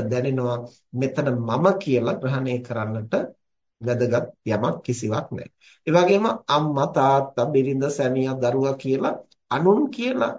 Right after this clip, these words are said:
හඳුනන්නටත් එතන ආත්මයක් නැහැ.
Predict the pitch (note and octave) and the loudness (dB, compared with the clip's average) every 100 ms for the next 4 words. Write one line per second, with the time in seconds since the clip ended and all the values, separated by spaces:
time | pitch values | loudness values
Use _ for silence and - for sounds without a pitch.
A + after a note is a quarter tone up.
0 | - _ G3 G3+ G3 F#3 F#3+ F3+ C#4 - | -14 _ 0 2 4 4 2 2 0 -2
1 | - _ C#3+ E3 A3+ F3 - - _ _ | -10 _ -4 -2 0 -2 -8 -14 _ _
2 | _ _ _ _ _ _ _ _ C#3+ F3 | _ _ _ _ _ _ _ _ 2 2
3 | F3 G#3 C#4 - G#3 A2+ | 0 -2 -2 -2 -4 -4